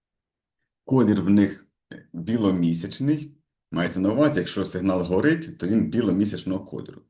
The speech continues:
І що ми тут бачимо? На першому світлофорі горить три верхніх, на другому, на другому ось, на третьому нижній і верхній і так далі. Як він працює? Щоб рух був дозволений, значить, обов'язково потрібно, щоб горів нижній сигнал світлофору,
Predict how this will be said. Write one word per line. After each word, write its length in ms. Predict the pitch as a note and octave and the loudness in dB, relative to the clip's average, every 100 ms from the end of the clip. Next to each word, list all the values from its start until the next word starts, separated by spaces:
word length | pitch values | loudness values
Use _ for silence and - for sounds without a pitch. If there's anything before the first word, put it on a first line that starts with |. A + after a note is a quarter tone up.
| _ _ _ - | _ _ _ -8
І 220 | B2 A2 | -8 -8
що 200 | - - | -6 0
ми 80 | A2+ | 0
тут 180 | A2 E2+ | 0 -2
бачимо? 420 | D#2 D2 - C#2+ - _ - | -4 -4 -6 -14 -16 _ -8
На 120 | F2+ | -2
першому 480 | G#2 F#2+ - E2+ E2 | 2 2 4 2 0
світлофорі 680 | E2 C#2+ D#2 - F2+ F2+ | -4 -10 -10 -6 -2 -2
горить 340 | D#2+ E2 D#2+ E2 | 0 -2 -2 -2
три 120 | F2+ | -2
верхніх, 520 | A#2 D#3+ D#3 G#2 G2 | 0 0 0 -2 -4
на 100 | D#2+ | -4
другому, 440 | E2+ E2+ E2+ E2 D#2 - _ - | -6 -6 -4 -4 -6 -12 _ -10
на 140 | C#2+ | -8
другому 520 | E2 F#2 F2 E2 E2 - _ _ _ _ _ _ - - F#2+ | -4 -2 0 -2 -2 -6 _ _ _ _ _ _ -20 -10 -2
ось, 360 | B2+ B2+ - | 0 0 -4
на 140 | E2 D2+ | -8 -4
третьому 560 | E2+ E2 E2+ D#2 D2+ - - | -2 -2 -4 -6 -6 -12 -12
нижній 340 | D#2 E2+ E2+ E2 | -4 -2 -2 -2
і 60 | |
верхній 300 | A2 C#3+ C#3 | 0 -2 -2
і 20 | F2 | -4
так 220 | F2+ - | -6 -8
далі. 200 | - - - - - - _ - | -12 -12 -16 -20 -20 -20 _ -2
Як 220 | B2 C#3+ | 0 4
він 120 | - | 4
працює? 520 | - A2+ - - C2+ - - _ | 4 2 0 -6 -6 -8 -14 _
Щоб 240 | - G#2 | -10 0
рух 140 | D3 D3 | 2 2
був 140 | A2+ | 0
дозволений, 600 | G#2+ G2+ F2+ G#2+ C#3+ D#3 | 0 0 0 2 4 2
значить, 280 | - F#2 - | 0 -2 -2
обов'язково 480 | F2 F#2+ - A#2 F#2+ | 0 0 2 0 0
потрібно, 440 | F2+ - G#2+ F2 | -4 -6 -4 -4
щоб 320 | E2+ F#2 E2+ | -4 -4 -6
горів 340 | D#2 F#2+ G#2 - | -4 -2 -2 -2
нижній 380 | E2+ E2+ F#2+ A#2+ | 0 0 0 -2
сигнал 320 | C3+ C#3 C#3 | -2 0 0
світлофору, 760 | C#3 C#3+ C#3+ C#3+ D#3 D#3 D3+ | -2 -6 -6 -4 -2 -2 -2